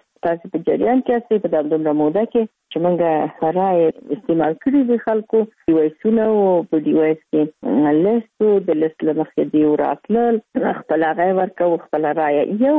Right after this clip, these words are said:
استثنا موږ قایله شوي یاستو چې په دغه د انتخاباتو په منځ کې، اگر چې دا موږ په خپل طرز العملونو کې هم ځای په ځای کړي وه، زموږ مشکل د پخواني کمیسیون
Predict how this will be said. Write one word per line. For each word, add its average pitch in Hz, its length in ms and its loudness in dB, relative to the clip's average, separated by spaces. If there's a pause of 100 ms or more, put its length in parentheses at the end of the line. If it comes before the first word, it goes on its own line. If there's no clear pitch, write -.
(140)
استثنا 185 520 -4 (320)
موږ 214 120 -4 (140)
قایله 160 460 0
شوي 190 320 0
یاستو 185 400 -2
چې - 140 -10 (100)
په 165 60 0 (120)
دغه 156 380 -2
د 156 140 2
انتخاباتو 160 720 -4
په 156 160 0
منځ 240 260 2
کې، 175 120 -2 (100)
اگر 185 180 -4
چې 175 100 -4 (120)
دا 196 40 0 (120)
موږ 220 100 0 (240)
په 175 80 -8
خپل 202 320 -2
طرز 165 300 -2
العملونو 180 640 2
کې 185 120 0 (120)
هم 220 260 0
ځای 170 120 0 (100)
په - 100 -2
ځای 160 140 2 (100)
کړي 202 240 2
وه، 170 160 0
زموږ 254 240 2 (240)
مشکل 208 480 -2 (480)
د 160 40 0 (300)
پخواني 190 560 0 (220)
کمیسیون 180 520 -2